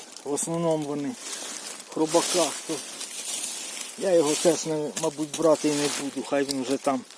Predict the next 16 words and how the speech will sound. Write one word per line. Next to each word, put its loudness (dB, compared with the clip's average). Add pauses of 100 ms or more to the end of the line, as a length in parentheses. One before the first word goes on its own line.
(1120)
залишається. 4 (1400)
А -18 (140)
то -4 (1400)
візьму, 8
а 10 (120)
потім 4 (540)
доведеться 8
його 8
й 10
викинути, 8 (1200)
так -2
як -2
він 0
може 0
бути. 0 (2000)
А -6